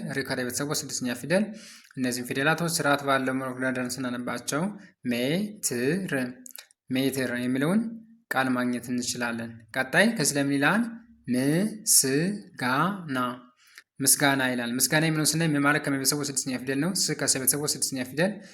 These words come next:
ጋ ሀገ ቤተሰቦች አራተኛ ፊደል፣ ና ከነ ቤተሰቦች አራተኛ ፊደል። እነዚህን ፊደላቶች ስርዓት ባለው መልኩ ደርድረን ስናነባቸው ምስጋና፣ ምስጋና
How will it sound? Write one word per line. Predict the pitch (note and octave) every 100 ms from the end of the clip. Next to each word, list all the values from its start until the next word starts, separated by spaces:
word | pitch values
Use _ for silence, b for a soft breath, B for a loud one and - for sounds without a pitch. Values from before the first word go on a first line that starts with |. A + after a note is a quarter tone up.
| B B B
ጋ | C#3 D#3+
ሀገ | D3 C#3
ቤተሰቦች | C3 B2+ D3+ D3+
አራተኛ | C3 B2+ - C3+ C3
ፊደል፣ | D#3 F#3+ G#3
ና | C#3+ C#3+
ከነ | C3+ C#3
ቤተሰቦች | B2 C#3+ D#3 D3+
አራተኛ | C3+ C3 C3+ C3 C3
ፊደል። | C#3+ F#3+ A3 - B B B
እነዚህን | - C3 B2+ B2+
ፊደላቶች | C#3+ D3 D#3+ F3+ E3+
ስርዓት | D3+ D3 D3+
ባለው | D3 C#3
መልኩ | C#3+ C3+
ደርድረን | C#3+ C3+ C3 B2+
ስናነባቸው | C3+ B2+ A#2+ B2 B2 - D#3 G#3+ G#3 - -
ምስጋና፣ | A#2+ C3 F3 G#3+ - - B2+ C3 F3+ - C3 B2 C3 F#3+ C#3 B2+ B2+ - B B B _ -
ምስጋና | C#3 D3 C#3 B2+